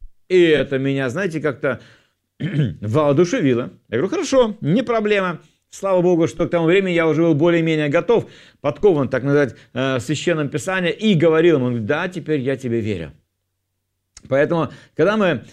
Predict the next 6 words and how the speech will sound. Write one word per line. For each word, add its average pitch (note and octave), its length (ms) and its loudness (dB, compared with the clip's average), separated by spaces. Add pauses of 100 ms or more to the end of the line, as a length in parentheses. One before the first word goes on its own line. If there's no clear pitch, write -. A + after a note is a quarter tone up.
(120)
благовествуем, E3 1000 2
это F#3 300 -2
помогает D#3+ 600 -4
нам C#3 280 -4
ещё D3 360 0
глубже C3+ 760 0